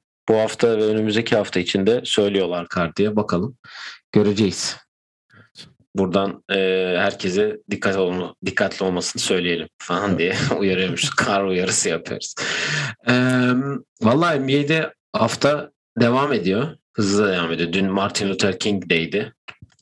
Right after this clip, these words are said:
Speaker 1: Ee, on iki maçlık uzun bir maraton vardı. Onu önümüzdeki haftanın başındaki panoramada değerlendireceğiz diyelim. Kısa bir haberlerimiz var. Ondan sonra da hemen de,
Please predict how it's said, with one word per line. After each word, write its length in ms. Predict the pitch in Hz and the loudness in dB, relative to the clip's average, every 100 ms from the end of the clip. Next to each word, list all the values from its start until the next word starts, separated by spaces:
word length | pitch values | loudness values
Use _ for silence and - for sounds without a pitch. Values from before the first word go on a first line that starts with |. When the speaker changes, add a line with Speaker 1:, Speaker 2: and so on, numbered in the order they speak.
| - | -6
Speaker 1:
Ee, 600 | 87 82 80 80 80 80 80 | -4 -2 -2 -2 -2 -2 -4
on 140 | - 98 | -4 -4
iki 160 | - | -2
maçlık 460 | 92 87 - - - | -2 0 -2 -4 -6
uzun 260 | 92 95 92 | -4 -2 0
bir 60 | |
maraton 440 | 92 95 92 95 85 | 0 0 0 0 0
vardı. 420 | 76 78 113 117 - - - - | -2 -2 -4 -6 -12 -10 -10 -4
Onu 180 | 101 104 | 0 0
önümüzdeki 480 | 98 95 95 - | 0 -2 -2 0
haftanın 520 | 87 82 87 98 120 - - | -2 -2 -4 -4 -6 -12 -4
başındaki 880 | 95 - 80 90 107 - - 92 - | -2 -2 -2 -2 -2 -6 0 0 2
panoramada 540 | 92 85 82 78 73 | 0 2 0 0 0
değerlendireceğiz 680 | 90 87 87 80 78 76 82 | 2 2 0 -2 -2 -2 2
diyelim. 320 | 104 98 117 - - - | 2 2 -4 -12 -18 -4
Kısa 260 | - 185 | 0 2
bir 40 | 165 | 2
haberlerimiz 680 | 151 143 135 131 123 110 | 2 2 2 2 2 2
var. 280 | 110 123 - - | 2 0 -4 -4
Ondan 260 | 107 107 107 | 0 2 0
sonra 260 | - 92 | 2 2
da 100 | 98 | 2
hemen 320 | 104 87 82 90 | 2 2 2 2
de, 180 | 117 | 0